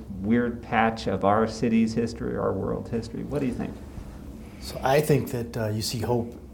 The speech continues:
Speaker 2: in when we hire new officers. You see hope in them
Speaker 1: Mm.
Speaker 2: all the time. Uh, you see the wide-eyed, excited to help,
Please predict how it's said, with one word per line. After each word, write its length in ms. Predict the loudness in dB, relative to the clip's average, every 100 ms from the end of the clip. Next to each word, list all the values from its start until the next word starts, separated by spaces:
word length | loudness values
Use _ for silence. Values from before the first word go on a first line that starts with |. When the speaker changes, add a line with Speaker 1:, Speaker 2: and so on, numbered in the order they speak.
| -8
Speaker 2:
in 500 | -2 0 2 0 -2
when 140 | 0
we 120 | 2
hire 340 | 4 4 4 2
new 160 | 0
officers. 600 | -2 -4 -6 -10 -12 -14 -10
You 80 | -8
see 200 | -6 -6
hope 340 | -4 -4 -2
in 80 | -4
them 300 | -2 -2 -2 -4
Speaker 1:
Mm. 220 | -2 0 2
Speaker 2:
all 160 | 0
the 100 | 0
time. 420 | -4 -6 -6 -8 -8
Uh, 200 | -8 -8 -6
you 60 |
see 180 | -2 0
the 100 | 0
wide-eyed, 880 | 2 0 2 2 0 0 -2 -4 -4
excited 480 | -2 0 0 0 -2
to 60 |
help, 340 | -2 -2 -2